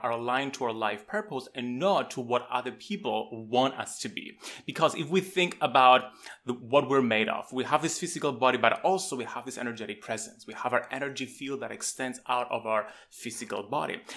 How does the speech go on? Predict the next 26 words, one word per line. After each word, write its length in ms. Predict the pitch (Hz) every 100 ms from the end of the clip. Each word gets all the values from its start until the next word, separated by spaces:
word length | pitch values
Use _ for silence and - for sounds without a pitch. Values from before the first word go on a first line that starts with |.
| -
And 100 | 135
as 160 | 143 151
we 60 |
go 340 | 123 139 147 170
through 220 | - 143
life, 360 | 147 151 127
we 100 | 120
just 220 | 123 131 -
attract 560 | 120 113 - - 175 -
and 140 | 123
catch 400 | 120 - 180 - - - - -
different 400 | 170 - 165 151
types 480 | - 143 135 - -
of 240 | 123 120 -
energetic 560 | 135 127 120 120 120 -
attachments 720 | - - - - - - -
from 160 | - 113
other 180 | 107 -
people, 440 | - 190 165 156
from 180 | 143 117
other 180 | 107 107
spaces, 600 | - 175 185 185 180 - - - - 170
both 260 | 165 165
offline 580 | 156 170 - 165 147 143
and 140 | 123 -
online. 800 | 123 123 120 117 123 117 107 -